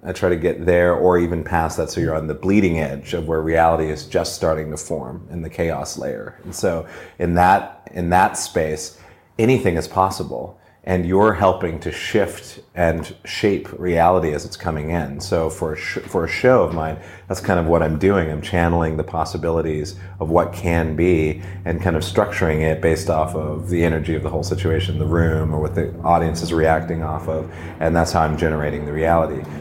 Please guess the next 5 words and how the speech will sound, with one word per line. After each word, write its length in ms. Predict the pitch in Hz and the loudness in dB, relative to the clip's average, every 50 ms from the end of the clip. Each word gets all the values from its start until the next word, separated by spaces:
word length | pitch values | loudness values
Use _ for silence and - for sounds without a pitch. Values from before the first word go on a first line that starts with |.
| - - | -12 -6
With 160 | - 92 85 - | -4 -4 -4 0
cannabis, 500 | - 110 107 107 101 85 87 80 - - | 2 2 4 4 4 4 2 0 0 -2
it's 220 | 82 - - - | -6 -6 -6 -2
really, 400 | 92 92 90 87 85 82 82 78 - - - - - - - - | 2 2 4 4 4 2 0 -2 -4 -10 -16 -18 -18 -16 -6 0
uh, 400 | 92 90 85 85 82 78 67 - | 2 4 4 4 4 2 0 -4